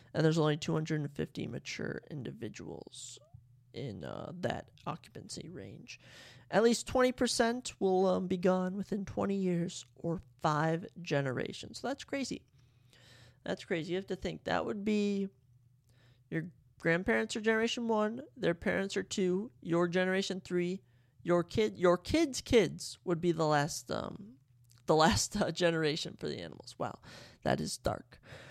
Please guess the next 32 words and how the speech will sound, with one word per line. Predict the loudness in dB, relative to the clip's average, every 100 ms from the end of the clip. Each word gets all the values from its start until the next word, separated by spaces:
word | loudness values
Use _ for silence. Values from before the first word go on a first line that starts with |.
| -8 6
Moving | 10 12
on | 12 10
to, | 8 8 10 8
uh, | 8 6 4 -4 _
critically | -4 6 8 6 4 4 6
endangered, | 6 6 4 6 6 6
that | 4
means | 4 0 -4 0
eighty | 4 4 4 6
to | 6
ninety | 6 2 4 6 4 4 2
percent | 6 4 6 4
of | 4
the | 6
population | 6 6 4 2 4 2 2 2 2 -4 -16 -20 -12 4
is | 4 4 4
in | 4 4 2 0
decline. | 2 2 4 8 8 8
They're | 8 8
under | 8 6
a | 6
hundred | 6 2 0
kilometers | 0 2 4 4 4 4 2 -2 -10 -8
of, | -4 -4 -6
um, | -8 -10 -16
space | -14 -12 -12 -14
left | -14 -16 -6
in | -2 -2 -4 -2
the | 0
wild. | 2 6 6 6 4 0 -14 -4
They're | 0 0 0
under | -2 0 0 2 2 2 -2